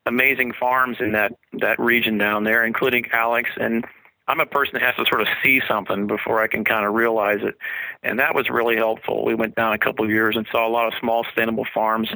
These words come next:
And then to sort of com-, paint the picture, um, we went up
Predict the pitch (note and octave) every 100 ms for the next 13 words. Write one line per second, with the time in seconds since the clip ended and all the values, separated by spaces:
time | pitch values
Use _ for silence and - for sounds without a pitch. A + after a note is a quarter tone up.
0 | - - - - _ B2 D#3 D#3+ F#3 D#3+
1 | - D3 - _ - - D3+ D3+ B2 -
2 | D3+ - A#2 A2 A2 - - - _ _
3 | A#2+ A#2+ A2+ B2+ - B2 B2 B2+ B2+ A#2+